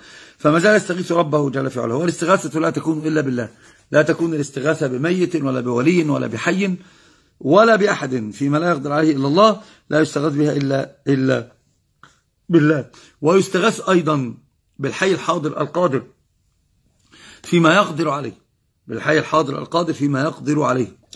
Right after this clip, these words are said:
فما ذا-، فما زال يستغيث ربه ويدعوه حتى سقط رداؤه،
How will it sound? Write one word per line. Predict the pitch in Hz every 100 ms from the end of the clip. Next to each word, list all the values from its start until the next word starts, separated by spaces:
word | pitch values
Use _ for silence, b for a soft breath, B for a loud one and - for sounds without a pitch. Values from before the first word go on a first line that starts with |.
| -
فما | 170 175 165
ذا-، | 214 214
فما | - 160 165
زال | 156 208 190
يستغيث | 151 156 170 156
ربه | 151 135
ويدعوه | 143 143 127 160 151 120
حتى | 135 131
سقط | - - 127
رداؤه، | 120 120 175